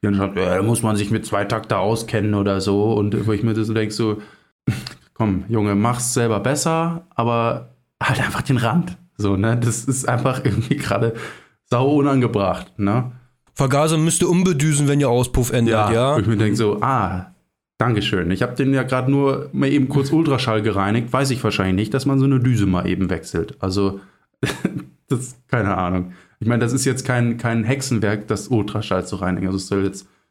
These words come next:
Speaker 1: sich gar nicht so darstellen, aber wenn man, wenn man weiß, wie sowas auseinandergebaut ist, dann weiß man auch, dass man sowas umbedüst. Ist auch egal, darum, darum geht's gar nicht. Es war auf jeden Fall eine coole Nummer und da hat sie so ihr Gesicht bekommen. Und das war dann schon krass, in die Werkstatt zu gehen und auf einmal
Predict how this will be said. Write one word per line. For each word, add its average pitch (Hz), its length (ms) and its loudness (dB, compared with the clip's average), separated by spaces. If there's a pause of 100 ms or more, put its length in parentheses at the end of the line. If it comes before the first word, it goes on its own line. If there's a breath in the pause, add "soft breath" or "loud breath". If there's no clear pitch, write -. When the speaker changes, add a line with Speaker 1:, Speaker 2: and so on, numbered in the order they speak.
(200 soft breath)
Speaker 1:
sich 101 140 -4
gar 107 120 -2
nicht 101 100 0
so 104 100 0
darstellen, 101 440 -2
aber 92 200 0
wenn 101 120 0
man, 98 300 0 (380 loud breath)
wenn 101 200 -2
man 101 160 2
weiß, 107 280 -2
wie 110 40 0
sowas 98 320 0
auseinandergebaut 101 800 -2
ist, 101 240 0
dann 90 160 -2
weiß 95 200 -2
man 98 120 0
auch, 90 140 -2
dass 90 200 -4
man 90 120 0
sowas 92 320 -6
umbedüst. - 1200 -6 (280)
Ist 139 200 0
auch 110 120 0
egal, 110 580 0
darum, 101 260 0
darum 98 220 0
geht's 98 180 -2
gar 107 140 -2
nicht. 101 100 0
Es 101 80 -6
war 104 80 0
auf 101 120 -6
jeden 107 120 -2
Fall 107 100 -2
eine 98 120 0
coole 104 260 0
Nummer 110 280 2
und 101 120 -2
da 101 100 0
hat 101 100 -4
sie 101 80 -2
so 101 100 2
ihr 101 240 0 (400 loud breath)
Gesicht 123 380 -2
bekommen. 107 640 0
Und 117 60 -4
das 101 160 -2
war 110 100 0
dann 107 140 0
schon 101 180 -2
krass, 107 260 -6
in 104 60 0
die 101 100 2
Werkstatt 104 420 -2
zu 104 120 -4
gehen 104 180 0
und 101 120 2
auf 98 160 -2
einmal 104 380 -2